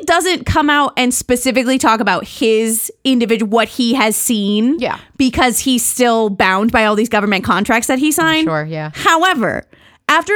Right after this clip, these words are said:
Speaker 1: leaving Project Blue Book when it closed down, he started the Center for U F O Studies in Colorado,
Speaker 2: Oh.
Speaker 1: where he continues to work on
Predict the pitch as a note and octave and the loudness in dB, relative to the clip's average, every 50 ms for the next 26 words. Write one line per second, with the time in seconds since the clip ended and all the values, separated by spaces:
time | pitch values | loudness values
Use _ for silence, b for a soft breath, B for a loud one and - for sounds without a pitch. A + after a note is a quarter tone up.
0 | G#4 G4+ G4 G4+ G4+ G#4 A4 G#4+ G4 F#4 F#4+ - - F#4 D#4+ D#4 E4 - - D#4+ | 0 2 2 2 2 2 2 2 0 0 0 0 0 0 2 0 0 -2 0 0
1 | D#4+ D#4+ A3+ G#3+ F#3+ F#3 - A#3 G#3+ A3+ A3+ - - C4 B3 B3+ G#3+ C4+ B3 A#3 | 0 2 2 0 0 0 0 0 0 0 -2 0 0 0 0 2 2 2 2 2
2 | F#3 F3+ F3+ G3 B B B B B B B - - E4 F#4+ - - - - F4 | 2 0 -2 -4 B B B B B B B -2 -2 0 0 0 0 2 2 2
3 | E4 D4+ - A#3+ A#3 C4+ - - - E4+ D#4+ F4+ G4 - A4 A#4 - - E4 D#4 | 2 2 0 2 2 0 0 0 0 0 0 0 0 -2 -2 -2 0 -2 -2 0
4 | D#4 B3+ C4+ C#4 C4+ C4+ C4 - C4+ B3+ C#4 C4 - - B3+ A#3 G#3+ G#3 F#3+ G3 | 0 0 0 0 0 0 0 0 0 0 0 -2 -2 0 0 2 2 2 0 0
5 | F#3+ G#3 G#3 C#4+ - - A3+ A3+ A#3+ C4 C#4+ E4 E4+ E4 B3 G#3 G#3 G3+ F#3+ F#3 | 0 0 0 0 2 2 2 2 2 2 2 2 2 2 2 2 2 0 0 0
6 | F#3 G#3 B3 E4+ F#4+ G#4 G#4+ G#4 E4 C4 B3+ C#4 C#4 C#4 C#4+ C#4+ - E4+ E4+ E4+ | 0 0 0 0 0 0 -2 -2 -2 0 0 2 2 0 0 -2 -2 -2 -2 -2
7 | - - G#4 E4+ F4 - - - G#4+ A4 A#4+ C#5+ C#5+ A4 F#4 E4 A3+ A3 A3 G#3+ | -2 -4 -2 -2 -2 -2 -2 -2 0 0 0 0 0 0 2 2 2 2 0 0
8 | A3+ - - - C4+ B3 B3 B3 B3 B3+ B3 B3 - - B3 A#3+ A#3+ A#3 A3+ A3+ | -2 -4 -4 -2 0 0 2 2 0 0 -2 -4 -4 -2 0 0 2 0 0 0
9 | A3 | -2